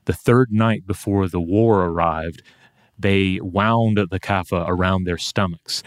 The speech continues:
and slept in this manner during the night, neither eating or drinking." So in this paper, the, the, uh, uh, uh, the authors here, they, they point out that, um, these Nuwayan stones, these war stones,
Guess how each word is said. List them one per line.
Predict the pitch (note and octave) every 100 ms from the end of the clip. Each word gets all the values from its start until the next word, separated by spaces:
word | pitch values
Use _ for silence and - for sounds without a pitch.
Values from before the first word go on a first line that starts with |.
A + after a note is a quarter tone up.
| -
and | G#2 F2
slept | - - G#2+ A#2 -
in | G2
this | F#2+ -
manner | F#2+ F2+ E2+ E2
during | F#2+ F2+ E2+
the | D#2+
night, | D#2 E2+ E2 - - _ _
neither | G2+ F#2+ F2 -
eating | G#2+ A2 A2 A2 G#2 _ _ -
or | F2
drinking." | D#2 E2+ D#2 - - _ _ _ _ _ _ -
So | - A2+
in | A2+
this | A2+
paper, | - A2+ G#2+ G2
the, | G2+ G#2+ G#2+ G2+ -
the, | G2+ G2+ G2
uh, | F#2+
uh, | F#2 - G2 F#2 - F2+ B2+
uh, | G2+
the | F#2 G2
authors | F#2+ - F#2 F2+
here, | - F#2+ F2 - - _
they, | G2+ G#2 G#2+ -
they | A#2 G2+
point | - - A2+
out | G#2 G2+ G2 -
that, | F#2+ F#2 - -
um, | F2+ F2 - _ _ -
these | G2+
Nuwayan | A2 G#2 G#2+ G#2+ G2+ G2
stones, | - - F#2 F#2 F2+ E2+
these | F#2 F2
war | F2 F#2+
stones, | - - F2+ E2+